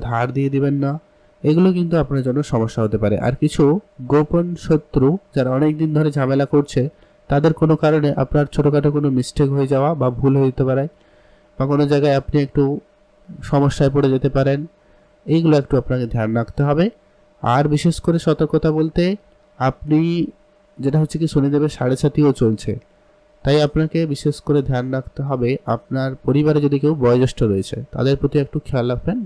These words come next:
ব্যাস, আর কোনো চিন্তার কারণ নেই। উপাচার হিসাবে আপনারা অবশ্যই শনিদেবের পুজো করুন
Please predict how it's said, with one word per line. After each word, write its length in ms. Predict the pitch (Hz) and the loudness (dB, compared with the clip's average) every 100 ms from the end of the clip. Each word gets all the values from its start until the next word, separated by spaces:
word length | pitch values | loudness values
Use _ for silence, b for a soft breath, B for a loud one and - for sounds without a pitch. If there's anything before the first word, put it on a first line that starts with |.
| 107 | -4
ব্যাস, 180 | 101 - - | -6 -8 -12
আর 160 | 120 135 | -6 -4
কোনো 220 | 135 131 | -4 -4
চিন্তার 360 | 131 127 117 123 | -4 -6 -4 -4
কারণ 240 | 120 110 107 | -4 -6 -6
নেই। 180 | 113 117 - | -4 -4 -6
উপাচার 280 | 120 135 139 | -4 -2 -2
হিসাবে 300 | 135 - 147 | -4 -4 -2
আপনারা 320 | 135 - 135 135 - b b b b b | -2 -2 -4 -4 -6 b b b b b
অবশ্যই 440 | 127 147 - 156 | 2 2 2 -2
শনিদেবের 520 | 156 139 135 135 135 131 | -2 -2 0 0 0 0
পুজো 240 | 123 120 | -2 -2
করুন 320 | - 135 156 | 0 2 2